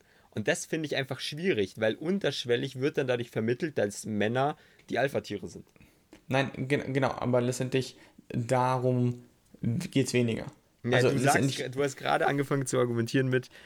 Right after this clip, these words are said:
Speaker 1: es ist schwierig, wenn in einer Beziehung zwei Alpha-Tiere sind.
Speaker 2: Ja, okay, warte, dann, dann lass mich dem Wort ausfüllen. Es ist aber auch schwierig, wenn du zwei Leute hast, die jeweils nur auf, auf den anderen warten, bis der was sagt.
Speaker 1: Ja, und ich schätze mal, das wird dann auch mit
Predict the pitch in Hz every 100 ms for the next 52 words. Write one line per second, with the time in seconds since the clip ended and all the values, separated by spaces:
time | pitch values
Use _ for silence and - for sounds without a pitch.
0 | - - - 120 131 131 135 127 120 113
1 | 110 107 - 117 113 113 - - 98 101
2 | 95 - 95 85 - - _ - 143 -
3 | 180 - 147 - - 131 131 139 143 131
4 | 127 123 76 139 - 147 165 151 127 127
5 | 127 - 147 - 135 135 131 131 127 -
6 | 135 127 123 131 131 - 123 123 123 123
7 | 123 123 123 - 120 120 - - 101 123
8 | 120 127 117 120 123 127 131 120 - 185
9 | 120 147 - - - - - _ _ _
10 | _ _ _ _ _ _ 113 107 101 95
11 | - 120 117 110 - 120 120 113 113 113
12 | 110 -